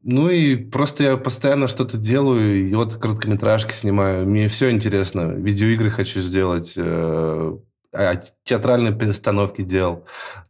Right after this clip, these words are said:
Ну, постановка так себе получилась, но зато про меня сняли фильм, э, художественный, "Я рожен" называется.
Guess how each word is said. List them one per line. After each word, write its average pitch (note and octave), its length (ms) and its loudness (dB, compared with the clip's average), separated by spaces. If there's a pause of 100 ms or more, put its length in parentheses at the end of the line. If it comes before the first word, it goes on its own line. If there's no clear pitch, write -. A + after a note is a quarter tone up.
Ну, C3 340 0
постановка D#3 480 -2
так A#2+ 220 0
себе A2+ 240 0
получилась, F2+ 640 -2
но B2 200 2
зато G#2 320 0
про A2 140 -2
меня G#2 220 2
сняли G2+ 340 0
фильм, B2 420 0
э, F2+ 140 -6 (580)
художественный, F2+ 800 0
"Я G#2+ 140 4
рожен" F2 440 0
называется. E2+ 560 -8